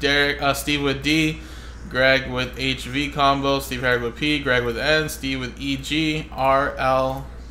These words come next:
S. Greg with K. Steve with T. Mickey, you have B. And then Greg with letter M. I don't think there'll be any trades, but I'll leave it open right now really quick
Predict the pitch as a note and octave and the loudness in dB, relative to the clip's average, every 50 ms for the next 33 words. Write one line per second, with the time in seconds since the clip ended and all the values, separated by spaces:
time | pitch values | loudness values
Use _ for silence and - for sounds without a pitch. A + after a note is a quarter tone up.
0 | - - - C3+ C3 C3 C3+ C3+ - - - - - - - - - - - - | -14 -10 -6 -2 0 0 0 0 -2 -6 -8 -8 -10 -12 -14 -16 -16 -16 -16 -16
1 | - - - - - A#2 B2 B2+ B2 B2 A#2+ - C3+ C3 C3 B2+ C3 C3 B2+ - | -16 -16 -12 -4 0 0 0 2 0 -2 -2 0 2 2 4 4 2 0 -2 -4
2 | - - - B2+ C3 B2+ B2 B2 B2 A#2+ A#2+ - - - - - E3+ E3+ F3 F3 | -8 -8 -8 -6 -6 -6 -4 -6 -6 -6 -8 -10 -12 -12 -6 -4 -2 -2 -2 -2
3 | F3+ F3+ E3 D3 D3 C3+ C3+ C#3 C3+ - D3 C#3+ C#3 C#3 - - - - - - | -2 -4 -4 -6 -6 -4 -4 -4 -4 -4 -4 -4 -4 -4 -8 -12 -16 -16 -16 -16
4 | - - - - - - - - - - - - B2 B2 B2 A#2+ A#2+ B2+ C3 C3 | -16 -16 -16 -16 -16 -16 -16 -16 -16 -14 -12 -8 -4 -2 -2 -2 -2 -4 -2 -2
5 | C3+ C3 C3 C3 - - - - B2 B2 A#2+ A#2+ A#2 A#2+ B2 A#2+ A#2+ A#2+ A#2+ A#2+ | 0 0 -2 -4 -6 -10 -10 -8 -6 -6 -6 -6 -6 -4 -2 -2 -2 -2 -2 -4
6 | A#2+ A#2+ A#2+ A#2+ A#2 A#2+ A#2 A2+ A#2+ A#2+ A#2+ A#2+ B2 B2 - - - - - - | -6 -4 -4 -4 -4 -4 -4 -6 -6 -6 -6 -8 -10 -12 -12 -14 -16 -16 -16 -16
7 | - - - - - - - - - - - - - - - - - - - - | -16 -16 -16 -16 -16 -16 -16 -16 -16 -16 -16 -16 -16 -16 -16 -16 -16 -16 -16 -16
8 | - - - - - - - - - - - - - - - - A#2+ C3+ C3+ C3+ | -16 -16 -16 -16 -16 -16 -16 -16 -16 -16 -16 -16 -14 -14 -10 -8 -6 -6 -6 -6
9 | C3 C3+ C3 B2+ B2 - B2+ B2 A#2 B2 B2 A#2+ A#2+ A#2+ A#2+ A#2 - - B2+ A#2+ | -6 -8 -8 -8 -8 -8 -8 -8 -6 -6 -6 -6 -6 -6 -6 -8 -8 -6 -4 -4
10 | A#2 A#2 A#2+ A#2 A#2 - - - E2+ D#2+ D2+ - - - - - - - - - | -2 -2 -4 -6 -8 -10 -10 -10 -8 -8 -8 -8 -10 -14 -14 -14 -14 -14 -16 -16
11 | - - - - - - - - - - - - B2+ C3 C3 C3 B2 A#2+ B2 A#2+ | -16 -14 -14 -14 -14 -14 -14 -14 -14 -14 -14 -14 -12 -12 -10 -10 -8 -8 -6 -6
12 | A2+ A#2 A2+ B2 A#2+ A#2+ A#2+ A#2+ B2 A#2+ B2 A#2+ A#2+ A2+ - - B2 B2 B2 C3 | -8 -8 -8 -8 -6 -6 -6 -6 -6 -6 -6 -8 -8 -10 -10 -6 -6 -4 -4 -4